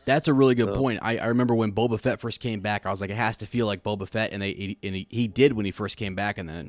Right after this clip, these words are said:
Speaker 2: Mm-hmm.
Speaker 1: I'm not so sure about the book of Boba Fett.
Speaker 2: <laughs> Right.
Speaker 1: But, like, when he first came back in The Mandalorian, he just, like,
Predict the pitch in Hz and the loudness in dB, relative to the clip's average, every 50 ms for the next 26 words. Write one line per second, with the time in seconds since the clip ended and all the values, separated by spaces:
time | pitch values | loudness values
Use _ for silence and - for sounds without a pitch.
0 | - - 107 - 92 98 92 87 85 - - - 98 - 104 95 95 90 - - | -6 -4 -2 -2 -2 -2 -4 -4 -6 -8 -8 -10 -10 -8 -6 -6 -6 -6 -6 0
1 | 92 104 131 123 101 98 92 92 87 - 104 98 - - - - - - - 110 | 4 4 4 4 4 0 -4 -4 -4 -4 -4 -4 -4 -6 -12 -20 -12 0 4 6
2 | 107 - 113 117 - - 117 104 95 120 139 196 196 - 139 - - 147 127 120 | 6 6 6 4 2 0 -2 0 4 6 6 6 6 2 0 0 2 2 4 2
3 | 107 - 101 98 104 104 101 90 117 135 127 104 110 131 120 110 - - 90 87 | 2 0 0 -2 0 0 0 2 2 2 2 2 2 0 -2 -2 -6 -8 -10 -12
4 | - | -8